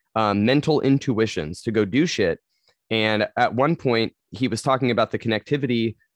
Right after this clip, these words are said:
um, between, you know, the electromagnetic and the fields and the earth. And he was out in another, uh, country, and he was, he had this strong intuition to go stand over by this, uh, like, rock form.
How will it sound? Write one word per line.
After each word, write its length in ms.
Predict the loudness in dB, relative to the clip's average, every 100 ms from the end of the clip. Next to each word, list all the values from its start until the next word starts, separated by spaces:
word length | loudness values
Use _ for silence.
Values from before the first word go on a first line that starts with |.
| -4
um, 480 | -2 0 0 -2 -6
between, 640 | -4 -2 0 0 -2 -2
you 100 | -2 -2
know, 100 | 0
the 80 |
electromagnetic 920 | -2 -2 -2 -2 -2 0 0 0 -2 -6
and 220 | -4 -4 -8
the 140 | -10 -8
fields 580 | -2 0 0 -2 -12 -18 _ _ _
and 180 | -2 0
the 80 | 0
earth. 320 | 0 0 -2 _ _ _ -6
And 320 | -2 -2 -4
he 220 | -8 -4 -2
was 320 | -2 -4 -12 _ -2
out 200 | 0 2
in 100 | 2
another, 560 | 2 2 2 2 4
uh, 380 | 4 4 4 2 0
country, 500 | -2 0 -2 -2 -4
and 680 | -4 -2 -4 -6 -6 -6 -6 -6
he 140 | -6
was, 260 | -4 -8 -14 _
he 120 | -2
had 140 | -2 -2
this 100 | -10
strong 340 | -4 0 2
intuition 520 | 0 0 -2 -2 -4 -6 _ _ -10
to 80 | -2
go 140 | -2
stand 680 | -4 -4 0 2 2 0 -4 _ _
over 240 | 0 0
by 200 | 0 0
this, 360 | 2 -2 -6 -12 -2
uh, 360 | 0 2 0 -2 _ _
like, 240 | -6 -4 -2
rock 280 | 0 0 -2
form. 380 | -6 -6 -6